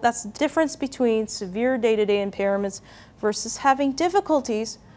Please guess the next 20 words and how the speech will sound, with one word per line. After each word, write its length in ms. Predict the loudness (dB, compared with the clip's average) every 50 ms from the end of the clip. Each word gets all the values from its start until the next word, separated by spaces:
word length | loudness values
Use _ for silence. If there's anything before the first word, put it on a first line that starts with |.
| -12 -6
but 140 | -4 -2 -2
you 80 | 0 -2
still 320 | -2 0 4 4 4 4
do 180 | 4 2 0 0
them 160 | 0 0 -2
anyways. 640 | -2 -4 -4 -6 -6 -8 -10 -12 -12 -14 -16 -16 -18 -20 -20 -20 -20 -20 -20 -20 -20 -20 -20 -20 -20 -20 -20 -20 -20 -20 -20 -20 -20 -20 -20 -20 -20
Finally, 640 | -20 -20 -2 2 4 6 6 6 4 2 0 -2
the 160 | -2 -2 -6 -8
third 400 | -2 0 2 2 2 0 -4 -8
point, 400 | -6 -4 -2 -2 0 -2 -4 -6 -12 -20 -20 -20 -20 -20 -20 -20 -20 -20 -20 -20 -20 -20 -20 -20 -20 -20 -20 -20 -14 -8
a 80 | -4 -2
mental 520 | 0 2 2 2 2 2 2 0 0 2 2
illness 600 | 4 4 4 4 4 2 2 0 -2 -6 -8 -12 -16 -18 -6
typically 520 | -4 -2 -2 -2 -4 -6 -4 -4 -4 -2
begins 800 | 0 0 -2 -2 0 0 2 2 2 2 0 0 -2 -4 -8 -10 -14 -20 -14 -6
in 180 | -4 -2 -2 -2
childhood 800 | -4 -6 -2 2 4 4 4 4 2 0 -2 -2 -2 -2 -4 -6 -14 -20 -20 -20 -16 -8
or 180 | -4 -2 0 0
young 400 | 0 2 0 0 0 -2 -4 -6 -8
adulthood, 720 | -6 -6 -4 -6 -6 -8 -8 -12 -14 -16 -16 -16 -18 -20